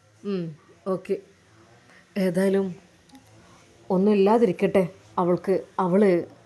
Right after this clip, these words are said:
അവളെക്കുറിച്ച് നിങ്ങൾക്ക്, അത് അവൾ അവളുടെ ജീവിതത്തിലേക്ക് പുതിയതായി ഇപ്പോൾ കടന്നു വരികയായിരുന്നു. ആകെ ഡിപ്രഷനിലായിരുന്നു. തീരെ സുഖമില്ലാത്തൊരവസ്ഥയിലേക്ക് എത്തിയിരുന്നു. കാരണം ഭർത്താവിൻ്റെ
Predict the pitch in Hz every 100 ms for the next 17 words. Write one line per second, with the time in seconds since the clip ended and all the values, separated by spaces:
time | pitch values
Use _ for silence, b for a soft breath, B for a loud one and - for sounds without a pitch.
0 | b b _ 233 320 370 339 - 320 294
1 | 294 302 311 277 247 - B B 196 185
2 | 190 - 190 185 262 254 190 190 165 170
3 | 175 190 190 190 185 175 - - 190 175
4 | 185 202 190 185 - 170 170 208 185 175
5 | 170 165 233 269 277 254 233 220 247 240
6 | 185 170 165 b b b b - 285 302
7 | 262 233 269 262 254 254 226 202 196 226
8 | 220 196 - 196 - 202 180 165 b b
9 | b _ 196 185 180 185 180 - 190 190
10 | 185 170